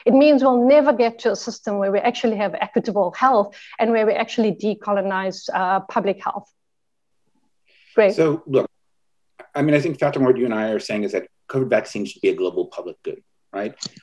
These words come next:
Speaker 2: Um, and what
Speaker 1: Yeah.
Speaker 2: we've done is surrender to the market. We surrendered to the market early on in this epidemic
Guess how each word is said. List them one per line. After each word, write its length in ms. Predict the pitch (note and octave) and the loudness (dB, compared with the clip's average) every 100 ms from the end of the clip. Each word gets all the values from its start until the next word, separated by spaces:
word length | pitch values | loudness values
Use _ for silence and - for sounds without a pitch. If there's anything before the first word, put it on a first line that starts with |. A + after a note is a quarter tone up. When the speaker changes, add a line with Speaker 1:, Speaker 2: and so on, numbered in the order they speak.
| _ | _
Speaker 2:
Um, 180 | G#2 G#2+ | -6 -4
and 120 | A#2+ A#2 | -2 -2
what 60 | |
Speaker 1:
Yeah. 60 | B2+ | 0
Speaker 2:
we've 120 | B2 | 0
done 160 | A#2+ G#2+ | 0 -4
is 120 | G2 | -6
surrender 340 | G2+ F#2+ F#2 | -6 -4 -6
to 100 | F2+ | -6
the 80 | F2 | -8
market. 400 | F2 E2+ - - _ _ _ - | -8 -10 -10 -18 _ _ _ -6
We 80 | B2 | -2
surrendered 360 | C#3 E3+ E3 | 0 2 0
to 140 | C3+ C#3 | 0 -2
the 80 | B2+ | 2
market 440 | B2 C3 G#2+ - _ - | 2 2 0 -4 _ 2
early 220 | C3+ C3 | 6 6
on 160 | A#2 G#2+ | 4 -2
in 40 | |
this 140 | G2 | -4
epidemic 460 | F#2 F2 E2+ D#2+ C2 | -8 -8 -12 -12 -12